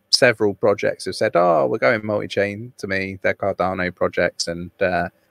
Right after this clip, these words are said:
I find that rather interesting. So, yeah, um,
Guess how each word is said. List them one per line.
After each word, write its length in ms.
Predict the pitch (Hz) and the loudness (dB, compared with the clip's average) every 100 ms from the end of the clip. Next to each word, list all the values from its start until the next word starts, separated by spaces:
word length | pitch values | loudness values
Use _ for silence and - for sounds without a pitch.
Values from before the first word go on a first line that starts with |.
| _ _ | _ _
I 100 | 98 | -2
find 300 | - 110 104 | 4 2 4
that 120 | 101 - | 0 4
rather 720 | 101 95 - 95 95 110 - _ | 4 4 4 4 4 2 -6 _
interesting. 560 | 113 104 87 - - 95 | -4 0 -2 -2 -10 -2
So, 400 | - 120 123 117 - - - _ _ _ _ | 6 8 8 4 -2 -18 -20 _ _ _ _
yeah, 400 | 349 104 85 87 - - | 4 6 2 0 -2 2
um, 420 | 135 131 117 | 4 4 2